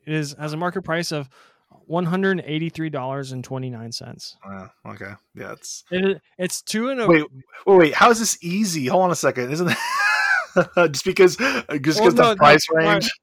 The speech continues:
Speaker 1: The rest of the cards, the rest of the cards are more. I just saw this and I'm like, "That's hilarious." I'll
Speaker 2: Yeah.
Speaker 1: add a, I'll add another card just 'cause I don't, that one's probably not very fair. But
Speaker 2: <laughs>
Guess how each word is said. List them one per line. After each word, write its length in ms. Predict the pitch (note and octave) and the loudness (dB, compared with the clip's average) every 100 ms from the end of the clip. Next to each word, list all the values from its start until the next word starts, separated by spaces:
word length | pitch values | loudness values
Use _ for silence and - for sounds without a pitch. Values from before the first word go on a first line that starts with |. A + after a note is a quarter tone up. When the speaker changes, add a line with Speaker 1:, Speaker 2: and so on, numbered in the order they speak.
| _ | _
Speaker 1:
The 80 | A3 | -4
rest 200 | B3+ D4+ | -2 -2
of 60 | |
the 100 | D4+ | -4
cards, 440 | D#4+ A#3 A#3+ B3+ C#4+ | -4 0 0 0 -4
the 100 | F#3+ | -2
rest 240 | F#3+ G#3 B3 | -2 -2 -6
of 60 | |
the 60 | A#3+ | -14
cards 420 | - A#3 B3 A#3 | -8 -6 -6 -10
are 140 | G#3 E3+ | -10 -10
more. 460 | D#3+ F3 F#3+ E3+ - _ _ _ _ _ | -4 -2 0 -2 -10 _ _ _ _ _
I 120 | F#3 G#3 | -2 -2
just 180 | A#3 | -2
saw 240 | - D#3+ E3+ | -2 0 2
this 220 | G#3+ G#3+ | 0 -2
and 60 | E3+ | -4
I'm 40 | |
like, 140 | D#3 | -4
"That's 240 | D#3+ D#3+ - | -2 -4 -6
hilarious." 720 | D3 D3 C#3+ C3 B2 A#2 - _ _ _ | -8 -6 -4 -4 -8 -12 -16 _ _ _
I'll 320 | D#3 - F#3+ | -14 -4 0
Speaker 2:
Yeah. 40 | A#3 | 2
Speaker 1:
add 140 | A#3+ | 0
a, 80 | G#3+ G3+ | -2 0
I'll 160 | F3 G3+ | 2 4
add 80 | G#3 | 4
another 300 | D#3 D3+ E3+ | 2 0 -2
card 280 | F#3 G3 | -4 -4
just 140 | E3+ D3+ | -6 -8
'cause 240 | D#3 C#3 _ _ _ _ D3+ | -8 -8 _ _ _ _ -14
I 120 | C3+ | -12
don't, 180 | C3 C3 C#3+ | -12 -18 -12
that 100 | C#3 | -10
one's 160 | C3 | -10
probably 220 | C3 C3 C#3 | -10 -10 -10
not 140 | A#2+ | -10
very 200 | C#3 C#3+ | -10 -10
fair. 380 | C3+ D3 C#3+ C#3 _ _ _ - - | -10 -10 -8 -10 _ _ _ -16 -12
But 280 | D#3+ D3 - - _ - | -8 -8 -8 -20 _ -16
Speaker 2:
<laughs> 500 | - - _ - | -16 -16 _ -12